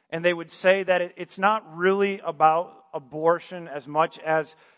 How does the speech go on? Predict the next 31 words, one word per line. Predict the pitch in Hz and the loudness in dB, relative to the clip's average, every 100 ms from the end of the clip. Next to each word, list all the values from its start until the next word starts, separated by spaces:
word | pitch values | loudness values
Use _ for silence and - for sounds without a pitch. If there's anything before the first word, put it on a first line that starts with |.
| _ | _
it's | 165 160 165 | -14 -12 -4
about | 156 156 143 - - | 2 2 2 -8 -14
just | 175 - | -14 -10
giving | 160 196 196 180 | -4 -4 -4 -10
people | - 196 190 | -10 -10 -10
the | 151 | -12
freedom | - - 175 180 180 175 170 147 | -14 -12 -8 -4 -2 -4 -6 -14
to | 143 | -18
choose | - 180 175 170 156 - - _ _ _ | -12 -10 -8 -10 -12 -18 -20 _ _ _
to | - | -16
do | 160 180 | -8 -4
whatever | 170 170 165 | 2 2 2
it | 160 | -8
is | 160 147 | -10 -8
they | 156 | -8
want | 147 156 160 | -4 -4 -4
to | 151 | -6
do. | 156 170 | -10 -10
And, | 170 | -10
and | 175 175 | -10 -4
I, | 180 190 | -2 -2
honestly, | 170 196 - 190 | -4 -6 -8 -8
my | 175 | -4
mind, | 165 170 175 - | -2 -2 -4 -10
I | 160 | -12
can't | - 165 | -10 -14
get | 139 - | -14 -14
my | 160 | -10
mind | 156 160 | -8 -8
around | 160 151 160 185 | -6 -4 -4 -6
that. | 101 - | -14 -20